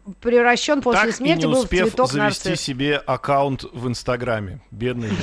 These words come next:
Speaker 2: человек. Что же он
Speaker 1: <laughs> Да, в отличие от
Speaker 2: что же он не
Speaker 1: современных
Speaker 2: дожил до
Speaker 1: нарциссов.
Speaker 2: наших дней, когда, мне кажется, это прекрасно. Люди себя фотографируют, лю-, любуются и ставят себе лайки, между прочим.
Speaker 1: Ну,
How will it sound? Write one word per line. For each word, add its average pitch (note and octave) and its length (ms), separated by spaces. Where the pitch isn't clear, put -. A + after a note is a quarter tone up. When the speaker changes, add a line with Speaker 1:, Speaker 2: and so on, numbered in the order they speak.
Speaker 2:
человек. G2+ 460
Что C3+ 180
же B2 80
он G#2 140
Speaker 1:
<laughs> - 520
Да, G#3 320
в A#3+ 40
отличие E4+ 400
от - 60
Speaker 2:
что E4 80
же D4 40
он D#4 60
не E4 60
Speaker 1:
современных D4+ 280
Speaker 2:
дожил E3 140
до - 0
Speaker 1:
нарциссов. - 60
Speaker 2:
наших D3+ 320
дней, F3 220
когда, C3+ 340
мне C#3 140
кажется, C#3 400
это C3 200
прекрасно. C#3 580
Люди A#2 340
себя A#2+ 320
фотографируют, B2+ 880
лю-, A#2+ 460
любуются B2 560
и G#2+ 100
ставят A2+ 380
себе D3 180
лайки, F3 380
между G2 260
прочим. - 280
Speaker 1:
Ну, F4+ 180